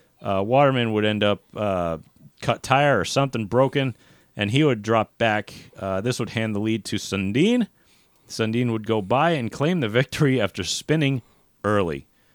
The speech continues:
I think, uh, Barnett finished, uh, seventh or eighth. Wait, I finished sixth, so I think he finished eighth or ninth. I can't remember, but he just kinda dogged it the whole race just to finish it.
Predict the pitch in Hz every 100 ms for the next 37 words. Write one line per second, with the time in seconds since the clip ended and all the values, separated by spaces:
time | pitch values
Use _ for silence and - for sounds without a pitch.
0 | _ _ _ - 92 _ - 101 92 107
1 | 98 - 95 90 80 90 98 104 - 101
2 | 92 - - 87 82 80 80 78 78 76
3 | 73 - 101 113 101 85 117 135 147 -
4 | - _ _ _ _ _ _ _ - 82
5 | 78 87 71 65 - - _ - - 113
6 | - - - _ - 80 87 107 110 101
7 | 92 80 - 92 85 82 82 78 90 -
8 | 87 82 80 78 92 165 180 - 120 101
9 | 76 82 90 87 87 90 87 87 87 85
10 | 90 - - 85 90 87 92 92